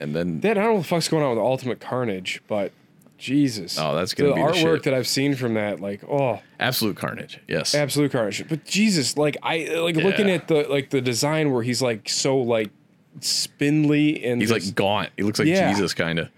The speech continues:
Speaker 2: I was like, "Dude, what the fuck
Speaker 1: Well,
Speaker 2: is
Speaker 1: that's
Speaker 2: happening?"
Speaker 1: because, uh, it has something to do with he, the, uh, Null, which is, like, the god of the symbiotes.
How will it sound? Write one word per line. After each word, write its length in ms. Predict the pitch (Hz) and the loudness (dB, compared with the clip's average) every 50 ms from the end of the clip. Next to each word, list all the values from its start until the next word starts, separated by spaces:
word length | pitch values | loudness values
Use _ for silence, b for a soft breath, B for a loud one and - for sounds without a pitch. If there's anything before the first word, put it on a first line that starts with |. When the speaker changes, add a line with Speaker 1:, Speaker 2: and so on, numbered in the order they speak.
| B B B B | B B B B
Speaker 2:
I 40 | - | -6
was 100 | 156 139 | -2 -2
like, 140 | 143 131 - | -2 -2 -2
"Dude, 280 | - 196 202 156 110 87 | 0 2 2 2 2 -2
what 260 | - - - - - | -6 -14 -20 -14 -12
the 80 | - | -12
fuck 180 | - - - - | -12 -12 -6 -2
Speaker 1:
Well, 80 | - 110 | 0 2
Speaker 2:
is 40 | 117 - | 2 4
Speaker 1:
that's 240 | 135 139 151 165 | 4 4 4 2
Speaker 2:
happening?" 200 | 180 175 156 147 104 | 2 2 2 2 2
Speaker 1:
because, 640 | - 143 120 120 123 123 123 120 110 - - - - _ _ _ _ _ - - _ | 2 2 2 2 2 2 2 2 2 0 -2 -4 -8 _ _ _ _ _ -20 -12 _
uh, 40 | - | -4
it 400 | 107 113 113 110 107 107 104 - - _ _ - | -2 0 0 0 0 0 -2 -4 -8 _ _ -10
has 160 | 110 117 113 | -6 -4 -2
something 400 | - - 160 170 185 - 214 185 | -2 -2 -2 -2 -2 0 0 0
to 60 | 165 | 0
do 360 | 135 127 139 139 135 135 131 127 | 2 4 4 6 6 6 6 4
with 540 | 113 - - 113 113 110 104 - - - - - | 4 2 2 4 4 4 2 0 -6 -20 -20 -12
he, 300 | - 117 107 110 101 92 - - - | -6 -4 -2 -2 -2 -2 -6 -8 -4
the, 140 | - 101 101 - _ _ _ _ - | -4 -4 -4 -4 _ _ _ _ -4
uh, 220 | 87 87 85 85 76 | -2 -2 0 -2 -2
Null, 640 | 69 92 101 104 113 110 101 87 82 87 90 - - - _ _ _ | 0 0 2 2 2 4 2 2 2 2 0 -2 -8 -20 _ _ _
which 220 | - 101 87 - - | -4 -4 -2 0 2
is, 340 | 95 90 90 87 - - b b b b b b b b b b | 2 2 2 0 -2 -6 b b b b b b b b b b
like, 240 | - 98 92 - - | -4 -4 -4 -4 -4
the 100 | - 104 | -6 -4
god 440 | 92 87 98 95 87 85 92 101 104 | -2 -2 -2 0 0 0 0 0 0
of 100 | 98 87 | 0 0
the 80 | 98 | -2
symbiotes. 800 | 87 - - 95 87 87 92 98 101 101 107 113 - - - | -2 0 0 0 2 2 2 2 2 2 0 0 -2 -4 -6